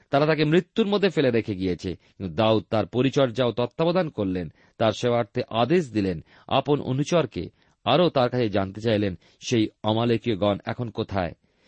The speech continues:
মিস্ত্রীয় ব্যক্তিকে প্রতিশ্রুতিও দিতে হল দাউদের যে তাকে তার কর্তার হস্তে সমর্পণ করবেন না।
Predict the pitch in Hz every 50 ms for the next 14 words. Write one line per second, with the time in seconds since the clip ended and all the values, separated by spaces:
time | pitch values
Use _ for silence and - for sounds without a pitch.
0 | _ _ _ - _ - 160 202 196 - - 196 202 160 185 180 - - 190 165
1 | 185 165 - 135 160 196 165 - - 214 208 208 202 156 139 113 131 123 107 107
2 | 101 92 82 - _ _ _ _ - - 82 110 110 110 110 101 101 95 82 -
3 | - _ _ _ _ _ _ - 107 123 - 139 131 120 139 131 139 120 117 -
4 | - 127 127 - - 120 117 104 95 123 - - - 107 - - 107 104 110 110
5 | - - 107 101 90 - 95 87 80 95 92 87 87 87 95 95 87